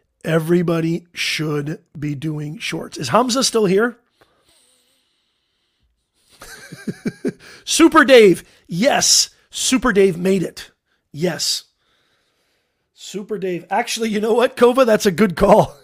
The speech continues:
<laughs> Actually, Kova, I like that better. That was a little more, that was more Tony Soprano than, than De Niro. You're absolutely right. Good to see you, Super Dave. Always good to see you.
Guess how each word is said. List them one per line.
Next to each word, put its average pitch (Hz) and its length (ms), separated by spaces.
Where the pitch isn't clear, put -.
<laughs> - 920
Actually, 202 400
Kova, 196 300
I 180 80
like 185 220
that 175 200
better. 160 340
That 185 160
was 202 180
a 185 60
little 180 180
more, 175 260
that 202 160
was 190 140
more 180 200
Tony 175 260
Soprano 165 540
than, 160 220
than 143 160
De 147 140
Niro. 147 400
You're 170 160
absolutely 175 420
right. 156 220
Good 240 140
to 226 80
see 220 180
you, 190 80
Super 170 300
Dave. 165 280
Always 208 460
good 156 160
to - 80
see - 180
you. - 240